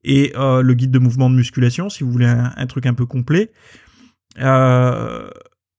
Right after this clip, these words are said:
mais j'ai aussi une prédisposition à bien recruter mes pecs.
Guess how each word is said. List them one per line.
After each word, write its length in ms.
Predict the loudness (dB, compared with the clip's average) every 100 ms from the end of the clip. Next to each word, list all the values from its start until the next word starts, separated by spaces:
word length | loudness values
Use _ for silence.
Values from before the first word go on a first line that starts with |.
| _ -2
mais 600 | 0 2 2 2 0 -4 -6
j'ai 300 | -2 2 2
aussi 320 | 2 -2 -4
une 140 | -4
prédisposition 1000 | -4 -2 -2 -4 -4 -4 -4 -6 -6 -2
à 60 | -2
bien 200 | 0 0
recruter 380 | 0 0 -2 0
mes 140 | 0
pecs. 320 | -2 -4 -8